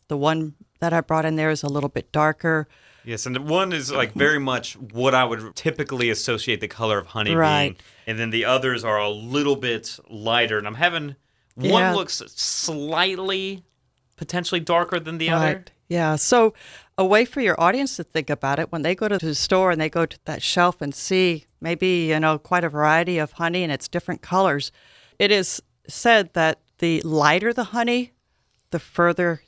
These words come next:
Speaker 1: north you are of the equator.
Speaker 2: Hmm.
Speaker 1: So you get our darker honeys in Florida,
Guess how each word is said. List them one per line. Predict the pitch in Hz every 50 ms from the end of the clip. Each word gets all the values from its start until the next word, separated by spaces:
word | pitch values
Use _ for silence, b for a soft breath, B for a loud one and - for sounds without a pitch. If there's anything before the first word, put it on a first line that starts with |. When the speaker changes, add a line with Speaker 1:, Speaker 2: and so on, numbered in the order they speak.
| -
Speaker 1:
north | - 180 170 160 165 - - -
you | 156 151
are | 147 147 147
of | 143 - -
the | 147 131
equator. | 127 - - - 143 135 127 113 - - - _ _ _ _ _ _ _ _ _ _ -
Speaker 2:
Hmm. | 185
Speaker 1:
So | 160 175
you | 170 165 165
get | - 175 165
our | 151 147
darker | 143 - 165 170 175 180 - - 185 175
honeys | 143 - 185 180 175 165 165 156 147 - - - _ - -
in | 151 - -
Florida, | _ - - 165 165 165 180 190 240 262 285 -